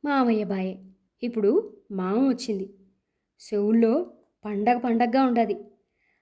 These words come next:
ఆ యమ్మి మాటలు వింటా ఉంటే లోపల కులుకు నిలవడంలే, మురిసిపోతా ఉండ. దూరంగా విమానానికేసి పోతా ఆ పిల్ల వెనక్కి తిరిగి నవ్వుతా ఉంటే నా పెండ్లం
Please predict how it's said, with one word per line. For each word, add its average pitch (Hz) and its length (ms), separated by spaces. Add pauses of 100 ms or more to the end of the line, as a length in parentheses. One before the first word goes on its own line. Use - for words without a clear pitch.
(100)
ఆ 285 160
యమ్మి 247 300
మాటలు 285 420
వింటా 339 280
ఉంటే 262 560 (260)
లోపల 233 420
కులుకు 262 380
నిలవడంలే, 247 640 (480)
మురిసిపోతా 233 640
ఉండ. 226 260 (800)
దూరంగా 285 520
విమానానికేసి 320 800
పోతా 240 520 (400)
ఆ 226 80
పిల్ల 233 440 (340)
వెనక్కి 220 340
తిరిగి 440 240
నవ్వుతా 294 380
ఉంటే 262 420 (440)
నా 233 100
పెండ్లం 233 560